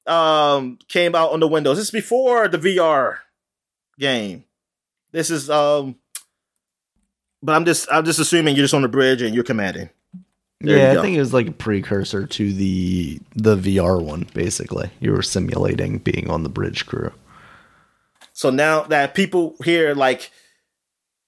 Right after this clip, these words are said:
Speaker 1: they all got in uniforms and stuff. Like, you, your Star, your Star Trek fans got in their own uniforms and shit, and, like, act like, "Yes, I'm commanding the bridge." But now, then now with the V R, it's like, "Oh, I don't have to do this anymore."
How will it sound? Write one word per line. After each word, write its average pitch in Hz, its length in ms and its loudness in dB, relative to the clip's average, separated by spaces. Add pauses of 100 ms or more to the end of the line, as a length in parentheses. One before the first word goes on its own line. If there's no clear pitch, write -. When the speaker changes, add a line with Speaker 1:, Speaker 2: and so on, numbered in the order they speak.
Speaker 1:
they 127 100 -2
all 139 160 4
got 143 220 2
in 123 80 0
uniforms 131 680 2
and 120 100 2
stuff. 123 320 0
Like, 120 180 0
you, 123 100 2
your 120 200 2
Star, 131 440 0
your 120 160 2
Star 139 260 0
Trek 123 240 0
fans 117 480 2
got 117 160 2
in 113 80 -2
their 110 180 2
own 110 160 0
uniforms 107 600 -2
and 95 80 -4
shit, 101 260 0
and, 101 180 -2
like, 98 280 0 (300)
act 107 160 0
like, 104 140 0
"Yes, 127 180 0
I'm 117 100 2
commanding 120 280 2
the 120 60 2
bridge." 117 420 0 (200)
But 98 100 -6
now, 123 180 2 (220)
then 127 180 0
now 135 140 2
with 135 100 -6
the 131 40 -6
V 143 180 0
R, 180 360 0 (300)
it's - 80 -10
like, 147 100 -8
"Oh, 180 60 -2
I 180 40 2
don't 175 80 2
have 185 120 0
to 156 60 -12
do 180 120 -2
this 135 140 0
anymore." 101 360 -4